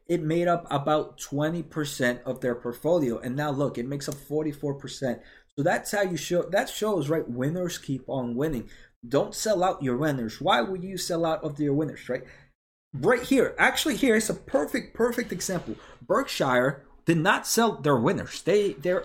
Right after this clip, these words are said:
their winners are still here. They're still growing. What did they sell out? They sold out the ones that they believe are their losers right now.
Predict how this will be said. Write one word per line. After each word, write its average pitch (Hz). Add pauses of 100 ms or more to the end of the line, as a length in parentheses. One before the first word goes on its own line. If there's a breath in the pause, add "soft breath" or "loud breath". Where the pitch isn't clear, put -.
(140)
their 170
winners 233
are 165
still 190
here. 123 (200 loud breath)
They're 135
still 185
growing. 143 (320 loud breath)
What 226
did 233
they 185
sell 165
out? 113
They 156
sold 196
out 175
the 127
ones 175
that 139
they 170
believe 127 (300 soft breath)
are 143
their 135
losers 135
right 120
now. 147